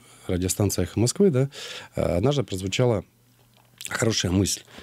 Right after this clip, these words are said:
что любой абсолютный правитель хочет считать, что его максимально любят. И поэтому вот эти митинги — это показатель того, что его очень сильно любят. Вот, а, соответственно, здесь у нас,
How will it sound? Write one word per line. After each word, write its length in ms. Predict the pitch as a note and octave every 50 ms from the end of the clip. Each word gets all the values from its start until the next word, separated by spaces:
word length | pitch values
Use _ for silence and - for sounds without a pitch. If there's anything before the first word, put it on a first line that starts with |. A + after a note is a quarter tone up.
| - -
что 180 | - - F#2+
любой 220 | F#2+ G2+ B2 B2 G2+
абсолютный 420 | - - - G#2 A2+ A2 - F#2
правитель 500 | - - A#2+ D#3 F#3+ F#3+ - - F2+ - _ _ _ _ _ _ _ _ _ _ _ _ _ - C#3 -
хочет 380 | - - B2 A#2 - - -
считать, 300 | - - - - D3 C3+
что 180 | - - - G#2
его 240 | G2 G2 G#2+ G#2 - -
максимально 720 | - G2+ F#2+ - - - A2 G#2 G#2 G2+ G2 F#2 F2 D#2+
любят. 440 | D2+ D2 C#2+ C2+ - - - - - _ _ _ _ _ _ _ _ _ _ _ _ - - - - - -
И 240 | G2 G2+ G2 F#2+
поэтому 380 | F2+ - G#2 G#2+ G#2 - G#2+ G#2
вот 120 | G2 F#2+
эти 160 | A2+ G2 - A#2
митинги — 520 | C#3+ F#3 F#3 F#3+ D#3+ B2+ G2 F#2+ F#2 - -
это 180 | A2 F#2+ G2
показатель 480 | - - F#2+ - G#2+ G#2+ A2 - - F#2
того, 380 | - - B2 C3+ F3 G3+ G3 F#3+ - - - - - -
что 180 | - - -
его 240 | G2 F#2+ G#2+ A2 - -
очень 320 | - G#2 G2+ - - F#2+ -
сильно 360 | - - - E2 D2+ D2 D2
любят. 360 | C#2 C#2 - - - - - _ _ _ _ _ _ _ _ _ _ _ _ - - _ - - - - - - - _
Вот, 260 | - E2 D#2+ D2 - -
а, 500 | - F2+ F2+ E2+ E2+ E2+ E2 D#2+ D#2+ - - _ _ _ _ -
соответственно, 680 | - - A2 G2+ D3 E3 - - - C3+ B2 G#2+ F#2+ -
здесь 440 | - F2+ F#2 F#2+ A#2+ F3+ G3 - -
у 40 | D#3+
нас, 360 | C3+ A#2+ A2 G2+ - - -